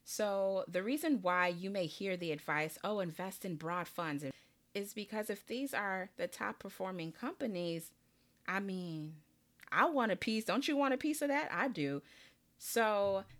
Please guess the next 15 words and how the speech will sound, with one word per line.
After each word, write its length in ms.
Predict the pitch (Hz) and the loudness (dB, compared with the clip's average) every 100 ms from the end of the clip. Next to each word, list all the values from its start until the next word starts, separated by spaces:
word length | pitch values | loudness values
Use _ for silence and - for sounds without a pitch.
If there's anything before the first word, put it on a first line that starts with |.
| - | -4
that's 300 | 202 220 - | -2 -2 0
why 60 | |
you 180 | 233 214 | 0 0
may 160 | 214 185 | -2 -4
hear 400 | - - 285 311 | -4 -4 -2 -2
the 180 | 226 160 | -2 -2
advice 500 | 151 - 151 131 - | -2 -4 -4 -4 -6
to 200 | - 170 | -10 -10
follow 720 | - 185 170 160 156 151 151 - - _ | -8 -6 -2 -2 -2 -2 -6 -12 -20 _
the, 480 | 151 160 156 147 143 | -8 -4 -2 -2 -2
uh, 220 | 143 131 - _ _ _ _ _ _ - - | -4 -6 -8 _ _ _ _ _ _ -20 -8
broad 440 | 165 175 175 165 | -2 2 2 0
market 480 | 151 156 165 156 143 | -2 -2 -2 -2 -4
indices, 760 | - 240 233 160 - 127 113 - - - - _ | 0 0 2 -2 -4 -6 -6 -10 -18 -20 -20 _
because 600 | 175 175 - 185 180 165 | -8 -8 -6 0 0 0